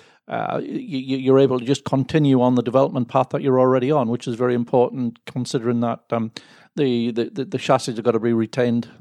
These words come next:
um, from last year into, into this. So, um, yeah, it would have been quite disruptive, um, had Red Bull, um, been forced to go into the, the new,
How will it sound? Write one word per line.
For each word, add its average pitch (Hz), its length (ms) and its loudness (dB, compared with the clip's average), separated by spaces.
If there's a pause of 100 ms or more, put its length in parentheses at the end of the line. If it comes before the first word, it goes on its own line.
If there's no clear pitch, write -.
(100)
um, 117 240 -10
from 113 340 -6
last 117 280 -2
year 127 120 -2
into, 117 300 -6
into 120 240 -8
this. 123 240 -6
So, 110 320 -6 (420)
um, 127 360 -8 (120)
yeah, 135 280 -2
it 120 100 -2
would 120 120 -2
have 113 100 -4
been 120 260 0 (260)
quite 139 280 0 (160)
disruptive, - 840 -2
um, 120 400 -2
had 127 500 -4 (360)
Red 131 340 0
Bull, 120 300 0 (240)
um, 120 400 -4 (480)
been 123 220 2
forced 139 300 4
to 143 60 -2
go 127 180 6
into 127 200 2
the, 120 460 -2 (600)
the 160 200 4
new, 165 440 8